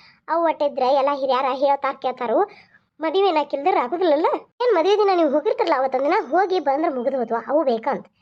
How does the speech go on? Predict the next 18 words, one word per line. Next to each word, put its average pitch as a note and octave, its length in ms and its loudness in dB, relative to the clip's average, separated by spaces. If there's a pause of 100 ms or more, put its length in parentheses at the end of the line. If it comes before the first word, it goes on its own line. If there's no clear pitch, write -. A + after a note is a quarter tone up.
(220)
ಅಲ್ಲ, F#4+ 200 -4
ನಾವೆಲ್ಲ D4+ 360 0
ಅಲ್ಲೇ D4 180 0
ಇರ್ತೀವಿ, D4 580 -4 (100)
ಓಡಾಡಿ D4 340 -2 (300)
ನೋಡು, G4 560 0
ಎಷ್ಟ್ F#4+ 160 -6
ಐತಿ G4 200 -4
ಈಕಿದು. D4+ 380 -2 (880)
ನೀನು A#3+ 280 -6
ಈ B3 60 -2
ಮನಿ B3+ 220 -2
ತಗೊಂಡಿದ್ಯಲ್ಲ, C4+ 500 -2 (280)
ಹೊಟ್ಟೆ C4+ 240 -6
ಕಿಚ್ಚು, C4+ 360 -6
ಹೊಟ್ಟೆ A#3 200 -10
ಕಿಚ್ಚು. - 560 -12 (320)
ಹೌದಕ್ಕ, F4+ 320 -2